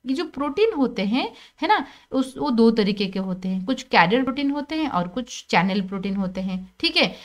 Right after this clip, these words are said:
अच्छा, ये जो कैरियर प्रोटीन और चैनल प्रोटीन रहते हैं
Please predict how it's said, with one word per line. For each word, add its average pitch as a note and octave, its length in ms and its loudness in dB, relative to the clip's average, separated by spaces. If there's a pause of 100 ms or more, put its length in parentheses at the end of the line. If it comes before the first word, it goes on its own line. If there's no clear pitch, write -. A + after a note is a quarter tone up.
(140)
अच्छा, G3 200 -8
ये C4+ 120 -2
जो F4+ 120 -4
कैरियर C#4 400 2
प्रोटीन E4 400 -4
और C#4+ 140 0
चैनल C4+ 400 0
प्रोटीन C#4+ 420 0
रहते G3+ 260 -2
हैं B3 260 -2